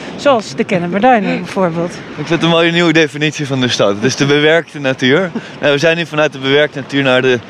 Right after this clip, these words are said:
Speaker 2: niet bewerkte natuur gekomen. Ook om te praten over, eh, over jou eigenlijk.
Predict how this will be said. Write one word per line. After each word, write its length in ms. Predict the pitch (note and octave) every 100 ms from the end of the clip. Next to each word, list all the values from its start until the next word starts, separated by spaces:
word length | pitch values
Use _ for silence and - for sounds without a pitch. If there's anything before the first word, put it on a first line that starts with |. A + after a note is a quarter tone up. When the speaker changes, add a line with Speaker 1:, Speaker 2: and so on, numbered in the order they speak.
| - -
Speaker 2:
niet 260 | C3 E3+ -
bewerkte 440 | B2+ C3 B2+ -
natuur 420 | C3 A#2+ C3+ D3 C3+
gekomen. 540 | - C#3 C#3 C3+ C#3+ - - -
Ook 240 | - D#3 D3+
om 100 | D3
te 100 | B2+
praten 640 | B2+ C#3+ C#3+ C3+ C3+ G2+
over, 480 | D2+ B2+ A#2 B2 B2 A#2+ A#2 A2+
eh, 80 | G#2+
over 140 | B2+ G#2
jou 380 | G2+ G2 F3
eigenlijk. 500 | - F#3 - - -